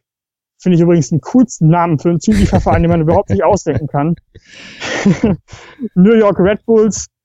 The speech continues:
und Red Bull Bragantino in, in Brasilien. Dürften vielleicht auch einige mitbekommen haben. Da gab's ja auch Medienberichte darüber, wie sich Red Bull da angeblich in Brasilien aufgeführt haben soll, um,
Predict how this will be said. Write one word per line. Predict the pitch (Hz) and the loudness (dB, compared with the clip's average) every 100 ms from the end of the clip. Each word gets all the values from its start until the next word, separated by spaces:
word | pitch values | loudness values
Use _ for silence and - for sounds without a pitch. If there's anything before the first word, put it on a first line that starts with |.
| _ _ | _ _
und | 190 185 147 | 0 2 2
Red | 175 196 | 0 -2
Bull | 202 185 | -2 0
Bragantino | 170 170 165 - 214 202 180 | 0 -2 -2 0 0 2 0
in, | 160 165 165 | 0 0 -2
in | 165 156 | 0 0
Brasilien. | 165 147 180 196 190 196 - _ _ _ _ _ - | 0 0 2 2 0 -4 -10 _ _ _ _ _ -4
Dürften | 185 190 | -4 -4
vielleicht | 185 151 | -4 -2
auch | 185 185 | -2 -2
einige | 185 175 | 0 2
mitbekommen | 175 180 175 185 180 | 2 0 -2 -4 -2
haben. | 165 165 | -2 -2
Da | 147 | -2
gab's | 165 - | -4 -4
ja | 165 | -4
auch | 151 131 | -4 -2
Medienberichte | 143 175 165 170 151 165 | -2 0 0 0 0 0
darüber, | 151 151 156 143 - _ _ _ - | 0 2 0 -2 -4 _ _ _ -2
wie | 156 | 2
sich | 165 156 - | 2 2 0
Red | 156 - | -2 0
Bull | 170 151 | 0 0
da | 147 | 0
angeblich | 147 156 165 156 151 | -2 -2 -2 -2 -2
in | 151 | 0
Brasilien | 147 143 170 | 0 0 0
aufgeführt | 160 170 - 147 156 | 0 -4 -4 -2 0
haben | 156 147 | 0 2
soll, | 139 156 160 | 2 2 2
um, | 151 | 0